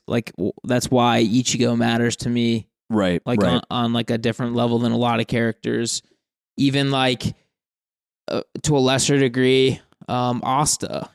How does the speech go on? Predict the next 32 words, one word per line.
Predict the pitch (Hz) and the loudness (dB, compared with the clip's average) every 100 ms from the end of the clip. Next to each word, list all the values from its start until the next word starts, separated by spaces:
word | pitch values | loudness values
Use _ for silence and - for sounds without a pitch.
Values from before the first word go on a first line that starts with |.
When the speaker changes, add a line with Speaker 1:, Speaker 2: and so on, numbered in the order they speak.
| _ | _
Speaker 1:
He | - | -8
does | 131 127 135 | -2 0 0
have | 123 135 127 | 0 0 0
emotional | 127 127 - 131 123 | 0 0 -2 -4 -2
depth. | 123 123 135 | 0 0 0
It | 131 | -2
doesn't | 127 131 131 - | 0 0 -2 -6
come | - 131 | -4 0
out | 123 139 | 0 0
very | 127 123 120 | 2 2 2
often, | 123 131 - 131 127 | 2 -2 -4 -6 -4
but | 127 | -2
it, | 123 101 | -2 -2
there's, | 131 127 | -2 0
like, | 127 | -2
a | 123 | -4
point | - 135 131 127 120 | -6 -2 0 0 0
there, | 117 120 123 - _ _ _ - | 0 0 0 -4 _ _ _ 0
right? | 127 123 120 _ _ _ _ - | 4 4 2 _ _ _ _ -8
Um, | 123 127 123 120 | -2 0 0 0
and | 95 | 0
in | 139 135 | 0 2
this | 151 - | 2 2
case, | - 147 147 143 | 2 4 4 0
uh, | - - | -2 -4
like, | 110 127 - | 0 0 0
I | 135 | 0
know | 143 143 151 156 | 2 4 4 4
that | 147 135 | 4 2
they | 135 135 | 2 4
are, | 127 127 117 | 4 2 2
they | 127 120 | 2 2